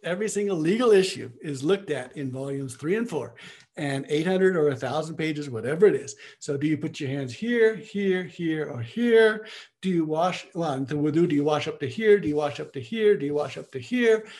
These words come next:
Every single, every single legal issue is there, according, can a child lead you in the prayer? Does the woman lead the prayer? Does the person who is not a nice person lead you in the prayer? All of these questions, every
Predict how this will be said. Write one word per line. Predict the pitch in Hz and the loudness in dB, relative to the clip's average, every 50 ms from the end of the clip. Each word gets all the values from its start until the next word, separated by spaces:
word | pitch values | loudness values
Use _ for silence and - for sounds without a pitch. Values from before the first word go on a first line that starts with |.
| - - - _ _ _ _ _ _ _ _ | -20 -20 -20 _ _ _ _ _ _ _ _
Every | - 269 277 262 240 208 196 208 202 202 | 0 2 2 2 2 2 2 2 2 2
single, | 196 - - - 220 220 220 208 196 185 170 - - _ _ _ _ _ _ - | 0 -4 -4 0 2 2 4 4 2 2 0 -4 -8 _ _ _ _ _ _ -2
every | 254 262 262 220 170 139 151 156 139 | 0 2 2 0 0 -2 -4 -4 -4
single | - - 170 175 170 170 160 156 156 156 - _ _ _ - | -4 -4 -4 -4 -4 -2 -2 -4 -4 -6 -10 _ _ _ -6
legal | 160 151 185 220 208 202 202 175 | 0 2 2 4 6 6 6 6
issue | 160 160 131 - - - - - - _ _ - | 6 4 2 0 -4 -8 -10 -14 -16 _ _ 0
is | - 185 180 180 147 131 127 | 2 4 4 4 2 0 -2
there, | 151 143 120 - - - - - - _ _ _ - 262 | -2 -4 -4 -6 -10 -16 -20 -20 -20 _ _ _ -4 -2
according, | 190 160 - - 180 190 190 180 175 170 165 165 - - _ | -2 -2 0 0 2 2 2 2 2 0 -2 -4 -8 -12 _
can | - 160 156 147 | -6 -4 -4 -4
a | 135 | -6
child | 117 - - 185 185 185 185 180 160 | -8 -6 -4 -2 0 0 0 0 -2
lead | 165 160 160 147 | -4 -6 -6 -4
you | 160 156 | -4 -6
in | 151 | -6
the | 147 139 | -6 -8
prayer? | - 143 127 101 - - - - _ _ - | -8 -10 -10 -10 -12 -16 -20 -20 _ _ -6
Does | 156 151 123 - | -4 -4 -4 -4
the | 156 147 | -2 0
woman | 156 190 202 196 185 170 | 2 2 4 4 2 2
lead | 156 156 143 135 | 2 2 0 0
the | 143 120 | -4 -8
prayer? | 117 143 135 110 113 - - - _ _ | -8 -8 -8 -8 -10 -14 -18 -20 _ _
Does | - 175 170 170 | -4 -4 -4 -4
the | 175 - | -6 -4
person | - 180 185 175 175 180 190 | 0 0 0 0 0 -2 -2
who | 156 165 160 | 0 0 0
is | 147 143 | 0 -2
not | 156 170 180 190 | -2 -2 0 0
a | 190 | 0
nice | 170 170 175 175 - - | 0 0 -2 -2 -4 -6
person | - - 190 196 190 - 123 117 | -4 -2 0 0 0 -2 -4 -4
lead | 139 151 143 139 | -2 -2 -2 -2
you | 147 139 139 | -2 -4 -2
in | 131 | -2
the | 131 127 | -4 -6
prayer? | 123 - 127 113 - - - | -6 -8 -8 -8 -10 -10 -6
All | - - 240 254 247 226 226 220 | -2 0 2 2 4 6 6 6
of | 196 180 | 6 6
these | 190 190 185 - | 4 2 2 0
questions, | - 160 120 113 - - - - | -6 -8 -8 -8 -10 -12 -6 -4
every | 220 233 226 202 208 202 196 185 190 | -4 -4 -2 -2 -2 -2 -2 -4 -6